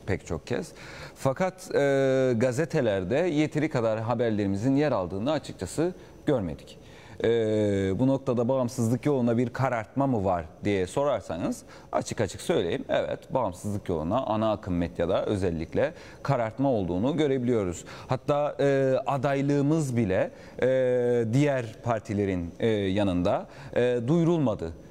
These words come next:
Yani işte, e, U B P'nin, C T P'nin, Y D P'nin ve D P'nin, e, siyasi partiye adaylığını geç-, geçerken Bağımsızlık Yolu'nun, Emekçinin Partisi'nin siyasi parti adaylığı duyulmadı. O açıdan, e, yani,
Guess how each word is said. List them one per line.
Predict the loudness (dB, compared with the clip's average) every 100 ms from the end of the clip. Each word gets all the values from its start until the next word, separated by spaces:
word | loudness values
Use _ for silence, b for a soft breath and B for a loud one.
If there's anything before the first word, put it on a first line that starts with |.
| B
Yani | 0 0 -2
işte, | -4 0
e, | 0 2 2 2
U | 0 2
B | 2
P'nin, | 2 0 2 2
C | 0
T | 0 -2
P'nin, | 0 0 2 2 4
Y | 2
D | 0
P'nin | 0 0 2 2
ve | 2
D | 0
P'nin, | 0 0 2 2 -2 B B
e, | 0 0
siyasi | 0 0 0 -2
partiye | -2 -2 -2 0 2
adaylığını | 2 0 0 0 0 0 0 0
geç-, | -2 -2 -4
geçerken | -2 0 -2 0 -2 0
Bağımsızlık | 0 -2 -2 0 0 0
Yolu'nun, | 0 0 0 -2 B B
Emekçinin | 0 0 2 0 0
Partisi'nin | 0 -4 -6 -4 -2 0
siyasi | 0 -2 -2 -4
parti | -2 -2 -2
adaylığı | 0 0 0 0 -2 0
duyulmadı. | 2 2 2 0 -2 -6 -8 B B B
O | 0
açıdan, | 0 0 0 0 -2
e, | 2 2 4 4 4 4 4 2 -2 -10 -4
yani, | -2 0 0 -2